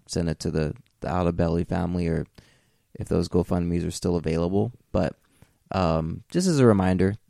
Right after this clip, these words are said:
uh, the site's up. They're marked as out of stock right now for a reason. Um, I was having some merchant issues, which I believe are resolved now. So, um, if you go to plain culture dot com, plain culture dot com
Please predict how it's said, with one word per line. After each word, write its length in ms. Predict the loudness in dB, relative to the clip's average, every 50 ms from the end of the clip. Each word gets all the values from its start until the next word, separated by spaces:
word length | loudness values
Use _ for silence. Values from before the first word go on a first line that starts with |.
| -10 -4 -2
uh, 200 | 0 0 0 0
the 100 | -2 -2
site's 360 | 0 2 4 4 4 2 -2 -2
up. 300 | 0 2 2 0 0 -6 -18 -18 _ _ _ _ _ _ _ _ _ _ _ _ -18 -14
They're 240 | -8 -2 0 2 4 4
marked 320 | 4 6 4 4 2 2
as 120 | 0 2
out 160 | 4 4 4 4
of 60 | 2
stock 340 | 0 0 2 2 2 2 2
right 160 | 0 2 2
now 220 | 2 0 0 -2 -4
for 260 | -4 -4 -2 -2 -2
a 40 | -2
reason. 720 | -2 -2 -2 -2 0 0 0 0 0 0 -2 -4 -6 -8 -14 -16 -12 -8
Um, 560 | -6 -6 -4 -4 -4 -4 -4 -6 -8 -10 -12 -8 -4
I 140 | -2 -2 0
was 160 | 0 -2 0
having 320 | 0 -2 0 0 -2 -4
some 480 | -4 -6 -6 -6 -6 -8 -8 -10 -14 -18 _ _ -20 -20 -16 -8
merchant 460 | -4 0 2 2 0 0 -2 -6 -4 -4
issues, 500 | -6 -4 -2 -2 -2 -2 -2 -6 -10 -10 -8
which 200 | -8 -8 -8 -6
I 80 | -6 -4
believe 280 | -2 -2 -2 0 0 -2
are 60 | -2
resolved 380 | -2 -2 -2 -2 -2 -2 -2 -2
now. 220 | -2 -2 -2 -2
So, 320 | -4 -4 -4 -4 -4 -4 -6 -12 -20 -20 -20 -20 -20 -20 -20 _ -6 -2
um, 260 | 2 4 4 4 2
if 80 | 0 -2
you 60 | 0
go 100 | 2 4 4
to 60 | 4 4
plain 240 | 2 2 2 2
culture 580 | 2 2 0 0 0 0 0 0 2 0 0 -2 -6 -6 -4
dot 200 | -2 -2 -2 -2
com, 380 | 0 0 2 2 2 0 -4 -10 _
plain 380 | -4 -2 0 0 0 0 -2 -6 -8 -4
culture 480 | -2 -2 -2 -2 0 0 0 0 -2 -2 -2
dot 180 | -2 -2 -2
com 440 | 0 0 0 2 2 2 0 -4 -8